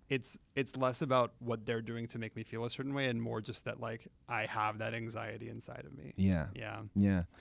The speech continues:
Speaker 2: I mean, I think this is what I was gonna be talking about, but, like, I do think,
Speaker 1: <laughs>
Speaker 2: I think that a lot, but I think it's really helpful. And as a person who, uh, works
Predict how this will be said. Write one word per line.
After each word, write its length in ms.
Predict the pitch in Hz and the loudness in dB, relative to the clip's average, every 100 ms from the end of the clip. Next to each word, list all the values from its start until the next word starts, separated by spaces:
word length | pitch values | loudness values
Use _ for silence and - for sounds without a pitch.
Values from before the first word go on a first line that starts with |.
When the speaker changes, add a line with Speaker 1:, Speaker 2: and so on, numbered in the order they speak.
| - | 8
Speaker 2:
I 20 | |
mean, 120 | 120 | 10
I 40 | 131 | 10
think 120 | 110 | 4
this 140 | 98 | -4
is 40 | 92 | -2
what 80 | |
I 40 | 90 | -2
was 80 | 87 | -2
gonna 100 | 80 | -2
be 40 | |
talking 280 | 95 - 80 | -2 -2 -4
about, 180 | 64 - | -2 4
but, 100 | 95 | 6
like, 120 | 92 | 8
I 80 | 107 | 12
do 120 | 117 180 | 12 12
think, 220 | 165 127 | 12 12
Speaker 1:
<laughs> 180 | 190 196 | 6 12
Speaker 2:
I 120 | 180 | 12
think 180 | 160 151 | 12 10
that 80 | |
a 40 | 131 | 10
lot, 180 | 120 143 | 8 8
but 100 | 135 | 8
I 20 | |
think 140 | 165 | 10
it's 120 | 147 | 8
really 180 | 139 113 | 8 6
helpful. 560 | - 120 147 - - - | 10 10 10 4 -4 0
And 120 | 107 | 4
as 120 | 104 | 4
a 40 | 104 | 6
person 360 | 101 - 101 | 4 6 2
who, 420 | 95 92 87 85 - - | 4 2 2 0 -6 -10
uh, 460 | - 101 90 82 82 - - - - - | -2 4 4 4 0 -4 -20 -20 -20 0
works 400 | 101 120 113 - | 12 12 12 2